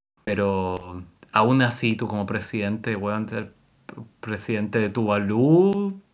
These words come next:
te sup-, está simbólicamente por arriba de Taylor Swift. Es como, no podís bajarte ese nivel, así como para hacerle la, hacerle la venia como a los jóvenes.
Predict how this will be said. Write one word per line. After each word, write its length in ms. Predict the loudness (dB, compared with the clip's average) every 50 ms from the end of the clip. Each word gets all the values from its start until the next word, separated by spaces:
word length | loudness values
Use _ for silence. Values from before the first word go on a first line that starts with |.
| _
te 100 | -2 0 0
sup-, 320 | 0 0 -2 -4 -4 -6 -8
está 220 | -2 2 2 2
simbólicamente 800 | 4 4 2 2 4 4 2 2 2 2 2 0 0 -2 -2 -2
por 140 | 0 2 2 2
arriba 480 | 2 2 2 2 2 2 2 0 0
de 120 | 0 -2 -2
Taylor 300 | -2 -2 -2 -4 -4 -4
Swift. 360 | -2 -2 0 0 -2 -4 -10
Es 60 | -16
como, 180 | -14 -14 -12 -12
no 120 | -14 -14
podís 320 | -14 -14 -14 -14 -16 -14 -12
bajarte 440 | -12 -12 -10 -12 -14 -14 -14 -16 -16
ese 140 | -12 -12
nivel, 280 | -10 -8 -6 -6 -6 -6
así 200 | -6 -8 -10 -10
como 200 | -10 -8 -8 -6
para 120 | -6 -6 -8
hacerle 420 | -6 -6 -8 -8 -6 -8 -8 -8 -6
la, 460 | -6 -6 -6 -6 -6 -6 -8 -10 -12 -16 _ _ _ _ _ _ -20 -20 -20 -20 -20 -20 -16 -14
hacerle 280 | -6 -2 0 0 2 2
la 160 | 2 2 2
venia 460 | 2 2 2 2 2 2 2 2 0
como 160 | 0 0 0 0
a 40 |
los 100 | 0 -2
jóvenes. 600 | -4 -2 -2 0 0 0 0 -2 -2 -2 -4 -6